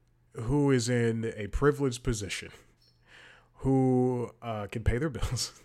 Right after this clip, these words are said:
who has severance, and is laid off from a position, and then they immediately get a job a month later, uh, you,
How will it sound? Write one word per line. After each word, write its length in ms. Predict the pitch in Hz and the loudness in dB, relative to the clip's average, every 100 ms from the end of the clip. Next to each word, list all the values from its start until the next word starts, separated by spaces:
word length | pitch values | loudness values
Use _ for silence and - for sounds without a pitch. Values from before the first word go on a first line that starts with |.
| _ - | _ -8
who 100 | 107 | -2
has 300 | 127 143 - | 0 2 2
severance, 480 | 113 - 101 95 - - - - _ | 0 -2 -12 -14 -18 -20 -20 -20 _
and 420 | 131 123 117 110 | -2 0 0 -2
is 520 | 117 - 120 120 107 120 | -8 -8 -4 -4 -2 0
laid 200 | 123 127 | 2 4
off 220 | 123 - | 0 -2
from 160 | 120 | -8
a 40 | 107 | -6
position, 440 | 110 104 98 104 | -6 -6 -6 -10
and 180 | 101 113 | -6 -4
then 60 | 123 | 0
they 140 | 113 | 0
immediately 580 | 113 117 131 131 135 123 | 0 0 2 0 0 -4
get 180 | 113 113 | -4 -4
a 80 | |
job 460 | 101 101 98 95 87 - - | -4 -4 -4 -4 -10 -14 -10
a 60 | |
month 420 | 104 107 120 123 101 | -6 0 0 0 -2
later, 460 | 110 117 82 82 - - _ _ _ | -4 -4 -4 -12 -20 -20 _ _ _
uh, 220 | 120 117 110 _ _ _ _ - | -6 -6 -8 _ _ _ _ -8
you, 420 | 156 226 226 - | -2 -2 -2 -8